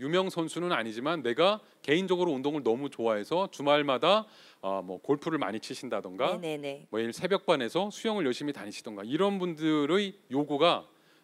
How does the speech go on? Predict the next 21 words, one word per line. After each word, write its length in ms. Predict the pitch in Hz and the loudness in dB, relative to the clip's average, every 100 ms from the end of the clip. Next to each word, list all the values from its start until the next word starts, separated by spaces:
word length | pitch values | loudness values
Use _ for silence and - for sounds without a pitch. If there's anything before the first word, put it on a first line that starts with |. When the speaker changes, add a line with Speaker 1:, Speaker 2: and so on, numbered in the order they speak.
| _ | _
Speaker 1:
다를 200 | - 139 | -10 -8
수밖에 340 | - 135 123 170 | -6 -8 -6 -4
없겠죠. 440 | 107 95 - - - _ _ _ _ _ _ | -4 -8 -14 -18 -20 _ _ _ _ _ _
예를 200 | 123 160 | 0 2
들면 420 | 156 156 156 151 135 _ - | 2 2 2 0 -4 _ -6
정말 260 | 143 156 | 0 0
유명한 580 | 131 160 160 156 156 151 - | 0 0 2 4 2 0 -4
이러한 440 | 135 147 143 135 - - | 0 2 0 -2 -14 -4
그 180 | 127 | -2
손흥민 420 | 123 185 185 175 156 | -2 -2 -4 -4 -4
선수나 460 | 143 127 143 143 | -6 -4 -2 0
류현진 360 | 117 135 139 139 | 0 -4 -4 -6
선수 240 | 131 127 | -8 -6
같은 200 | 127 123 | -6 -6
선수들은, 600 | 120 143 - 143 175 104 - - - _ | -8 -10 -6 0 0 -2 -10 -20 -20 _
아, 140 | 85 82 | -20 -14
치료비가 720 | - 220 233 190 185 202 226 - _ _ _ _ | -8 -4 -2 -2 2 4 2 -2 _ _ _ _
몇 180 | 131 139 | 4 6
억이 180 | 214 214 | 4 4
나오든 440 | 127 113 113 151 | 4 4 0 -6
상관없이 760 | - 170 170 120 - - 220 | -8 -8 -6 -6 -6 -6 -8